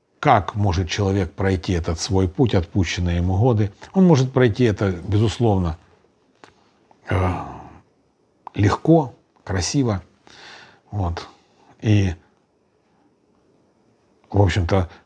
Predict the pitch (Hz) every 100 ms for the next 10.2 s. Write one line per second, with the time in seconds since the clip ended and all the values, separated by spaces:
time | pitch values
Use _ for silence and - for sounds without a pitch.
0 | _ - 117 120 110 135 113 107 90 -
1 | - 117 90 117 104 120 117 104 - 104
2 | 95 113 104 104 156 147 135 120 95 120
3 | 104 101 101 - - - 147 165 127 110
4 | - 101 120 92 107 95 - 98 98 120
5 | 143 131 117 101 - _ _ - 90 90
6 | - - - - - - 101 90 82 90
7 | 123 117 90 78 85 110 117 92 98 90
8 | - _ _ 113 113 107 - - _ -
9 | 120 104 104 95 92 92 101 92 82 107
10 | 92